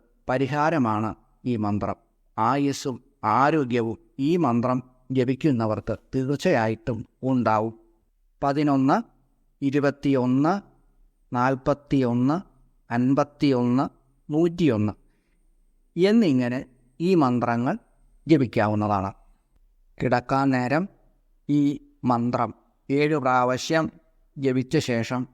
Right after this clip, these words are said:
കിടക്കുകയാണെങ്കിൽ ദുസ്വപ്ന ദർശനം ഉണ്ടാവുന്നതല്ല. കൊച്ചുകുട്ടികളുടെ ബാലപീഡ ഒഴിവാക്കുന്നതിന് ചന്ദനമോ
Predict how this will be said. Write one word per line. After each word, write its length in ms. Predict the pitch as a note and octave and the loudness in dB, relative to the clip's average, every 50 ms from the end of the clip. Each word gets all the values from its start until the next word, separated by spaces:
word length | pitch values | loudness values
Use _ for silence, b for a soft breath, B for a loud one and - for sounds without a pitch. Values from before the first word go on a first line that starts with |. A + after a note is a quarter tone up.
| _ _ - | _ _ -4
കിടക്കുകയാണെങ്കിൽ 920 | B2+ A#2 A#2 A2+ - D3+ C#3 C#3+ B2 A2+ G#2 G2+ G#2 G#2 G#2 G#2+ A2 A#2+ - _ _ _ _ _ - | -2 -2 -2 -2 -2 0 0 0 0 0 0 -2 -2 -2 -2 -4 -6 -8 -10 _ _ _ _ _ -8
ദുസ്വപ്ന 560 | D3 C#3+ C#3 - - F#3 E3+ F3 - F#3 F3+ | -6 -6 -6 0 0 0 0 0 0 0 0
ദർശനം 480 | D3 C3+ A#2 - - B2 A#2 B2 B2+ A#2+ | 2 0 -2 -2 -4 -2 -2 0 0 -2
ഉണ്ടാവുന്നതല്ല. 800 | A#2 A2 G#2+ G#2 A2 A#2 A#2+ A#2+ A2+ G#2+ G2 G2 F#2+ F2+ - - _ - _ _ _ _ _ _ _ _ _ _ _ _ _ _ _ _ | 0 0 2 2 2 2 0 0 0 0 0 0 0 -2 -4 -6 _ -20 _ _ _ _ _ _ _ _ _ _ _ _ _ _ _ _
കൊച്ചുകുട്ടികളുടെ 960 | - D3+ D3 - - D3+ C3+ C#3 B2 - - C#3 C3 B2+ B2+ B2 B2 C3+ C#3 - _ _ _ _ _ _ _ - | -4 -4 -4 0 0 0 0 0 -4 -2 -2 0 0 0 0 0 -2 -2 -4 -6 _ _ _ _ _ _ _ -2
ബാലപീഡ 600 | C#3 C3 B2+ C3+ C#3+ D3+ D#3+ D#3+ D#3 D#3 D3+ D#3 | 0 2 2 2 4 2 2 2 2 2 2 2
ഒഴിവാക്കുന്നതിന് 880 | C#3+ B2 B2 C3 D3+ C#3+ A#2+ A#2 - - A#2 A#2 A#2 G#2+ A2+ A2 A#2+ C#3+ - _ _ _ _ _ _ _ _ _ _ _ _ _ _ _ _ _ _ | 2 2 0 2 2 2 2 2 0 -2 -2 -2 -2 -2 -2 -4 -4 -6 -8 _ _ _ _ _ _ _ _ _ _ _ _ _ _ _ _ _ _
ചന്ദനമോ 640 | - C3 B2+ C3+ C3 C3 B2+ C3 C3 C#3 E3 E3+ C3+ | 0 2 2 2 2 2 0 0 0 0 -2 -2 -4